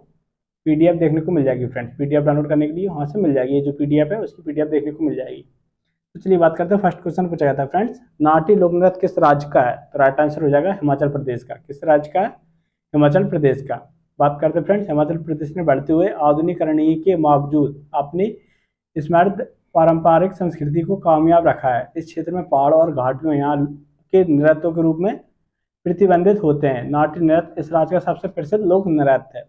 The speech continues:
ओके, नेक्स्ट क्वेश्चन है, नेक्स्ट क्वेश्चन पूछा गया था फ्रेंड्स, समानता का अधिकार कौन से अनुच्छेद से संबंधित है? तो right answer हो जाएगा अनुच्छेद चौदह से। किससे? अनुच्छेद चौदह से।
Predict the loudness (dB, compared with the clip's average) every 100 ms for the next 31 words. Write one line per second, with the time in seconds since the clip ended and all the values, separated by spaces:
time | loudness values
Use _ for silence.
0 | -16 -12 -14 -14 _ _ _ _ _ _
1 | _ _ _ _ _ _ _ _ _ _
2 | -4 -2 -2 -6 -4 -2 -4 -8 _ _
3 | _ _ _ _ -12 -10 -8 -4 -4 -6
4 | -2 0 0 -2 -4 -4 -10 _ _ _
5 | _ _ _ _ _ _ _ _ _ _
6 | _ -2 2 4 2 4 2 4 2 4
7 | 2 2 0 0 2 2 2 -2 -6 -4
8 | 0 2 4 2 -2 -6 -8 0 2 4
9 | 2 -2 -2 -4 -2 0 0 0 0 0
10 | 2 0 -4 -6 -6 -4 -4 -4 _ -8
11 | -8 -4 -2 0 0 -2